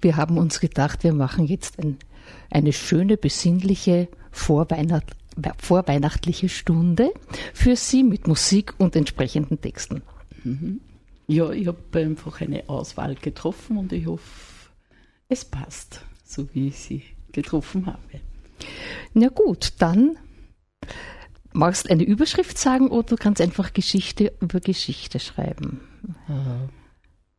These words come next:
Speaker 2: du meinst jetzt eine Überschrift über die Sendung, oder?
Speaker 1: Ja, ja, genau. Oder?
Speaker 2: <laughs> Na ja, äh, ich hoffe, es wird eine besinnliche Stunde.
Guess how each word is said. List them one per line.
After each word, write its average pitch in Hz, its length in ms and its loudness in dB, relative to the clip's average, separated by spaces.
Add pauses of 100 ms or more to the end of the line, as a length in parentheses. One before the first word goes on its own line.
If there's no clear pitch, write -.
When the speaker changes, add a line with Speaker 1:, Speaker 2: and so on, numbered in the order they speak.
(160)
Speaker 2:
du - 80 -4
meinst 156 300 -2
jetzt 160 180 -4
eine 147 240 0
Überschrift 165 720 -4
über 151 160 -4
die 262 140 -4
Sendung, 233 420 0
oder? 247 500 2
Speaker 1:
Ja, 151 300 4
ja, 185 240 4
genau. 240 640 4
Oder? 262 480 4
Speaker 2:
<laughs> 202 60 -4 (460)
Na 262 120 6
ja, 165 280 0 (500)
äh, 160 440 2 (120)
ich - 160 -10
hoffe, 220 280 0
es 185 180 -4
wird 196 280 0
eine 135 200 -2
besinnliche 147 720 -6
Stunde. 196 500 -2